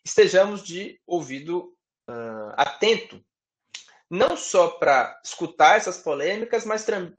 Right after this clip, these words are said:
também pra se solidarizar com esses grupos. Por quê? O que é que eu acho que devia ser feito, por exemplo, em Porto Alegre? Aí eu vou dar uma opinião muito pessoal. Eu acho que nós, linguistas, deveríamos fazer, convocar uma audiência pública,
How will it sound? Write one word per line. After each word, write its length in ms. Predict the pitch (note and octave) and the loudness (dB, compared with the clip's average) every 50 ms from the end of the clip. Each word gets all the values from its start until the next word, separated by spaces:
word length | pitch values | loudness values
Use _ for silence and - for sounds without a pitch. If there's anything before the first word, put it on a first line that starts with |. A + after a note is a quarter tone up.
| _ - | _ 0
também 340 | F#3+ F3+ E3 F3+ F#3+ A3+ A3+ | 0 0 2 0 -2 -2 0
pra 140 | A#3 A#3 | 0 -2
se 160 | A#3 A#3 A#3+ A3+ | -2 -2 -4 -4
solidarizar 800 | - - A#3 A#3 A3+ A#3+ A#3+ A#3+ A#3 F3+ D#3 E3+ - G#3+ G#3+ - | 0 0 0 2 4 4 2 2 2 0 0 2 2 2 2 0
com 80 | D3 | -8
esses 200 | C3+ - C#3 B2+ | -12 -12 -14 -18
grupos. 320 | B2+ B2+ C3+ D3 D#3 D#3+ _ _ _ _ _ _ _ _ | -16 -12 -10 -10 -10 -10 _ _ _ _ _ _ _ _
Por 240 | - D4 D4 - - | -6 -4 -4 -4 -4
quê? 320 | - C#3+ A#2+ - - _ _ _ _ _ _ _ _ _ _ _ _ _ _ _ _ _ - | -6 -6 -6 -6 -8 _ _ _ _ _ _ _ _ _ _ _ _ _ _ _ _ _ -6
O 80 | A3+ | -4
que 120 | G#3+ - C#4 | 4 4 4
é 20 | |
que 80 | C#4 F4+ | 4 6
eu 100 | C#4+ A#3 | 4 4
acho 140 | G#3 G3+ - | 4 2 2
que 80 | - | -4
devia 220 | F3 E3+ F3+ G3+ G3 | -6 -4 -4 -4 0
ser 160 | - G3+ F#3 | 0 -2 0
feito, 280 | - G3+ G3 G3 - | 0 0 0 0 -2
por 120 | - F#3+ F3+ | -2 0 0
exemplo, 260 | F3+ F3 F#3+ F#3 G3 | 0 0 -2 -6 -6
em 100 | F#3 F3+ | -10 -8
Porto 220 | F#3 F#3 F#3+ - | -6 -6 -2 0
Alegre? 480 | F#3+ F3 D3 B2+ A2+ G2 F#2+ G2 G#2 G#2+ | 0 0 0 0 -4 -4 -6 -10 -10 -8
Aí 100 | A2 B2 | -8 -8
eu 80 | D3 D3 | -8 -8
vou 120 | D#3+ D#3 | -6 -4
dar 80 | D#3+ E3 | -4 -4
uma 60 | E3 | -4
opinião 280 | E3 - D#3+ D#3+ D#3 | -4 -8 -8 -6 -6
muito 200 | D#3 E3 F3+ - | -8 -8 -10 -6
pessoal. 520 | - E3 E3 E3 - C3+ A#2 G#2+ G2+ - - | -4 -4 -4 -4 -4 -6 -6 -6 -6 -6 0
Eu 200 | - A3 A3+ F3+ | 4 4 6 8
acho 260 | E3+ F#3+ G#3 - - - | 8 6 6 4 -2 -10
que 140 | - - F3 | -10 -10 -8
nós, 380 | E3 E3 D3+ C#3 C#3+ C#3 C#3 | -4 0 0 0 0 0 -4
linguistas, 440 | C#3 C3 - - - C3 D3+ - _ _ _ _ _ _ _ _ _ - | -10 -14 -14 -12 -14 -14 -14 -16 _ _ _ _ _ _ _ _ _ -6
deveríamos 540 | D#3 D3 E3 E3 D3+ D3+ F3 F#3 F#3 F3 - - - | -4 -4 -4 -4 -4 -2 -4 -4 -4 -6 -12 -12 -4
fazer, 600 | - E3 D3 B2+ B2 C3+ C#3+ D#3 E3 G3 - _ _ _ _ _ _ _ _ _ _ _ _ _ _ _ _ - | -2 -2 -2 -2 -4 -8 -8 -8 -8 -10 -12 _ _ _ _ _ _ _ _ _ _ _ _ _ _ _ _ -8
convocar 600 | F#3 G#3 G#3 F3 F3+ E3 E3 - - E3+ E3 F#3 | -6 -4 -2 2 2 2 2 2 2 4 4 4
uma 80 | F#3+ | 4
audiência 400 | F3+ D#3+ D3+ D3 D3+ D#3 - D3 | 2 0 0 -6 -6 -6 -6 -8
pública, 480 | - - _ - C3 C3+ C#3+ D3+ - | -8 -10 _ -20 -20 -16 -16 -18 -18